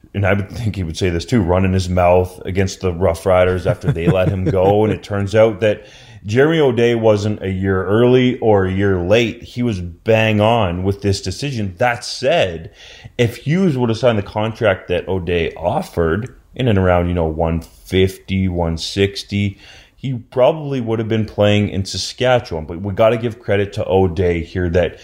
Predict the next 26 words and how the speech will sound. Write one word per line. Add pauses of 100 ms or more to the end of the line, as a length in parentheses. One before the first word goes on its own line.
(280)
he
wasn't
willing
to
go
past
his
number
because
that
was
the
value
he
felt
Hughes
had,
and
he
didn't
even
play
up
to
that
value